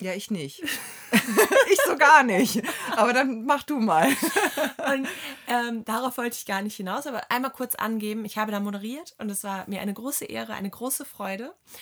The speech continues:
Speaker 2: Ähm, ich habe da verschiedene Nachmittagsveranstaltungen und eine Abendveranstaltung moderiert und hatte da sehr viel Spaß dran und, äh, war aber auch richtig doll aufgeregt. Und ich habe mir natürlich,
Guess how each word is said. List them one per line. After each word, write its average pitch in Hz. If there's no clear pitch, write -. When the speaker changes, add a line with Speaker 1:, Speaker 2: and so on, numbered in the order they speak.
Speaker 2:
Ähm, 208
ich -
habe 214
da 196
verschiedene 214
Nachmittagsveranstaltungen 190
und -
eine 156
Abendveranstaltung 180
moderiert 180
und 170
hatte 170
da 160
sehr -
viel 247
Spaß 180
dran 202
und, 220
äh, 190
war 208
aber 220
auch -
richtig 202
doll 170
aufgeregt. -
Und 170
ich -
habe 233
mir 220
natürlich, 208